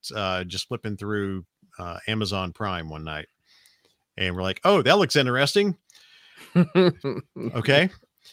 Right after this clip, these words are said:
Speaker 1: so go back and listen to that, uh, October of twenty-one. Uh, I don't remember the episode number, but if you want our take on Lamageddon, which we, we kinda panned it on social media too, and the creator of the movie actually liked it on Twitter.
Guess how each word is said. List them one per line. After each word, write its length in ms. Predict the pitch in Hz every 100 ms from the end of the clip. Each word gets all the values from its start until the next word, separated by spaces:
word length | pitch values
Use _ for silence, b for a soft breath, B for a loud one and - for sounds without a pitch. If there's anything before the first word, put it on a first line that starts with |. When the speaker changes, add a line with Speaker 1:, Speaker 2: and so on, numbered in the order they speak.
| b b _ -
Speaker 1:
so 440 | - 156 139 139 - _ 131
go 140 | 143
back 200 | 147 151
and 80 | 143
listen 260 | 147 -
to 100 | 135
that, 320 | 120 120 127 - - 123
uh, 340 | 113 107 104
October 420 | 101 - 127 120
of 80 | 113
twenty-one. 680 | - 120 113 107 110 113 127 - _ _ _ _ _ 107
Uh, 60 |
I 220 | 98 90
don't 180 | 95 101
remember 280 | 95 95 95
the 100 | 92
episode 360 | 90 - 98 90
number, 280 | 87 82 80
but 300 | 85 80 85
if 140 | -
you 120 | 92
want 300 | 90 87 85
our 120 | 82 82
take 220 | 92 87
on 120 | 85
Lamageddon, 640 | 85 85 82 82 85 90
which 380 | 85 87 - - -
we, 200 | 107 104
we 100 | 98
kinda 240 | 104 101 85
panned 320 | - 98 92
it 100 | 92 -
on 220 | 87 85
social 340 | 101 95 101
media 300 | 98 92 85
too, 340 | - 107 98 87
and 180 | 85
the 120 | 82 82 -
creator 440 | - 104 110 98
of 100 | 85 -
the 60 | 90
movie 280 | 92 90
actually 300 | 90 95 104
liked 320 | 98 98 107 92
it 120 | - _ _ _ B B B B B 107
on 160 | 92
Twitter. 340 | 92 113 87